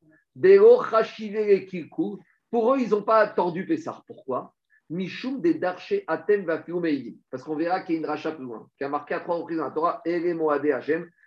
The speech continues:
Asher Kyo Otam. Et dans deux autres endroits, il y a Atem. Et on verra que la Torah, elle a donné le droit au Beth Din de décréter Rosh Chodesh, même si on se trompe. Donc, ils te disent, le Beth Din, il va se tromper, parce qu'il va penser qu'aujourd'hui, c'est Rosh Chodesh Nissan,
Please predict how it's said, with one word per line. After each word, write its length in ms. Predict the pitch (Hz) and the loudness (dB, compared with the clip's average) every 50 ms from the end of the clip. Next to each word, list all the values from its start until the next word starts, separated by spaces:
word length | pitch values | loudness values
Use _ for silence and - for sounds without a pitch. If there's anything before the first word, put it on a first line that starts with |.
| _ _ - | _ _ -6
Asher 300 | 143 143 - 180 170 - - - | -6 -4 -4 -6 -8 -8 -10 0
Kyo 220 | - 160 160 156 - | 2 2 2 4 4
Otam. 380 | 160 156 156 143 117 101 - - _ - | 2 0 2 -4 -6 -6 -10 -14 _ -8
Et 140 | 143 143 | -6 -4
dans 100 | 143 147 | -4 -4
deux 140 | 147 139 208 | -2 -2 -2
autres 160 | 220 160 180 | -2 -2 -4
endroits, 260 | 175 160 160 165 185 202 | -4 -2 -2 -2 0 0
il 40 | |
y 40 | 180 | 0
a 60 | 147 131 | 0 -2
Atem. 260 | - - 127 107 - - _ _ _ _ _ _ _ | -2 -4 -6 -6 -6 -10 _ _ _ _ _ _ _
Et 60 | 151 | -2
on 100 | 160 165 | -2 0
verra 300 | 143 156 160 165 190 202 | 2 0 0 0 -2 -6
que 120 | - - 156 | -6 -4 -4
la 120 | 151 143 | -4 -4
Torah, 220 | - - 175 202 | -4 -4 -4 -2
elle 80 | 196 170 | -2 -2
a 80 | 156 151 | -2 0
donné 240 | 151 156 156 156 | 0 0 0 0
le 140 | 147 151 147 | 0 -2 -2
droit 380 | 139 147 - 135 147 127 - - - - 135 143 143 - - | -2 -2 0 2 0 0 0 -4 -12 -16 -14 -16 -16 -6 0
au 120 | 165 170 156 | 0 0 2
Beth 220 | 175 185 170 - 131 | 2 0 0 0 -2
Din 240 | 151 160 156 139 - - _ _ | -6 -6 -6 -6 -10 -14 _ _
de 180 | 131 123 143 156 | -8 -4 -2 -2
décréter 480 | 151 - 175 170 - 185 175 - 170 147 | -2 -2 -6 -8 -4 -6 -4 -4 -2 -4
Rosh 180 | 143 135 - | -4 -4 -4
Chodesh, 280 | 151 143 190 196 - 214 | -6 -6 -6 -8 -8 -10
même 100 | 220 202 | -10 -8
si 120 | - 226 | -4 -4
on 100 | 214 - | -4 -2
se 80 | - 165 | -4 -6
trompe. 260 | 151 143 135 135 - _ _ _ _ _ _ _ _ | -6 -6 -10 -12 -14 _ _ _ _ _ _ _ _
Donc, 140 | 190 214 202 | 0 0 0
ils 60 | 247 | 2
te 100 | 233 220 | 2 2
disent, 220 | 175 127 107 - - _ _ _ _ - - 147 | 2 2 -2 -8 -16 _ _ _ _ -18 -8 -2
le 140 | 196 247 | -2 0
Beth 220 | 220 269 269 - 233 | 0 0 0 2 2
Din, 120 | 294 320 349 | 2 4 4
il 80 | 311 - | 4 2
va 120 | 254 233 | 2 0
se 60 | - | 0
tromper, 420 | - - 214 202 - 147 117 - _ _ | -2 -4 -4 -2 -2 -4 -6 -8 _ _
parce 160 | 143 147 - | -8 -8 -2
qu'il 180 | - 202 190 170 | -2 -2 0 0
va 120 | 220 220 | 0 0
penser 400 | - 214 208 202 - 208 - - | 0 -2 -2 0 0 0 0 2
qu'aujourd'hui, 340 | - 185 175 196 185 185 165 | 0 0 0 0 0 -2 -4
c'est 140 | - - 160 | -4 -2 0
Rosh 200 | 147 143 143 - | 0 0 0 -2
Chodesh 400 | 151 143 156 143 135 - - 143 | 0 0 0 -2 -2 -4 -8 -10
Nissan, 380 | 147 143 - 156 180 254 233 | -8 -4 -2 -2 -2 -2 -6